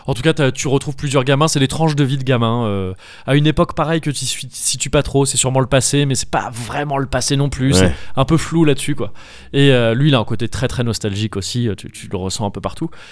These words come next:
Speaker 1: Et, euh, et il joue souvent dans une voiture, il se retrouve dans cette voiture et, euh, et ils imaginent tout un tas d'histoires dans cette voiture, et c'est, c'est super beau aussi comme manga. Euh, et depuis, il a fait quelques trucs, il a fait une collaboration avec le Louvre.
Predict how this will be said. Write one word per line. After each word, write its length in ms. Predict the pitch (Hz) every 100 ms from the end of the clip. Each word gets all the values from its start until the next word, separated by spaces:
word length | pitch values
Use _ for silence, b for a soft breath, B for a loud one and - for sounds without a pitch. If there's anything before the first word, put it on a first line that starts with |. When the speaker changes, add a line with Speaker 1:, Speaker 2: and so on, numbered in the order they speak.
| B B
Speaker 1:
Et, 200 | 143 156
euh, 260 | 131 120 117
et 100 | 151
il 140 | 151
joue 200 | 131 151
souvent 360 | 175 151 127 135
dans 100 | 123
une 300 | 110 113 117
voiture, 480 | 117 110 120 117 104
il 80 | 101
se 80 |
retrouve 240 | - 107 120
dans 120 | 113
cette 200 | - 110
voiture 540 | 107 107 - 120 123
et, 100 | 101
euh, 300 | 98 87 87 -
et 60 |
ils 200 | 104 101
imaginent 360 | 104 101 92 104
tout 180 | - -
un 60 |
tas 140 | 95 98
d'histoires 320 | 95 - 135
dans 80 | 120
cette 160 | -
voiture, 360 | 101 95 120 120
et 40 |
c'est, 180 | 107 - -
c'est 120 | -
super 440 | - - 123 85
beau 100 | 92
aussi 240 | 113 98 120
comme 160 | 104
manga. 260 | 90 95 151 B B B B -
Euh, 460 | 147 139 131 131
et 80 | 151
depuis, 300 | 139 135 170
il 80 | 156
a 60 |
fait 280 | 135 - 156
quelques 260 | - 175 208
trucs, 220 | - 165
il 60 | 151
a 20 |
fait 120 | 135
une 100 | 139
collaboration 460 | 135 147 135 139 185
avec 120 | 151
le 80 | 131
Louvre. 400 | 135 170 143